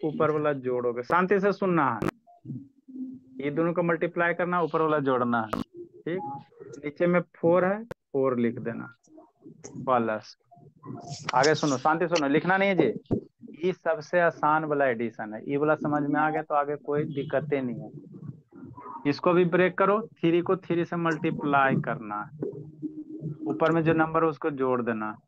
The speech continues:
नीचे में number three है, थ्री लिख देना, ठीक। next, है ना, इतना कर लिया तो अब हो गया, अब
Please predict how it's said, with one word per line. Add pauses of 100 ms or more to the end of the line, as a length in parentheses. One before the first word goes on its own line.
(960)
नीचे
में
number
three
है,
थ्री
लिख
देना, (1300)
ठीक। (220)
next, (1080)
है
ना, (140)
इतना (120)
कर
लिया (680)
तो (120)
अब
हो
गया,
अब